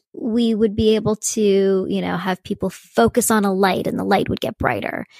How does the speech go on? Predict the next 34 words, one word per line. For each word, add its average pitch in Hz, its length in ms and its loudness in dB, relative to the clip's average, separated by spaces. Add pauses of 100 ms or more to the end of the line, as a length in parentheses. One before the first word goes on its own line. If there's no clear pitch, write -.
(260)
And 190 440 2
we'd 190 300 4
have 190 260 -2
people 196 320 -2
relax 202 680 0
and - 340 -4
we 190 100 -2
could - 140 -8
make 185 200 -6
the - 80 -6
sounds 185 480 0
change. 208 380 -6
So 190 100 -4
we 190 100 2
would 196 100 2
actually 196 400 -2
interpret - 480 -2
their - 120 -4
brain 277 320 2
state - 260 -4
into - 180 -8
sound. 247 520 -4 (580)
And 214 200 6
then 202 280 2
through 208 220 0
that, 202 200 2
they 202 80 -2
could 196 160 -2
understand 190 580 0
what 185 180 -2
their 190 120 -2
brain 185 280 -6
was 185 180 -6
doing. 233 460 0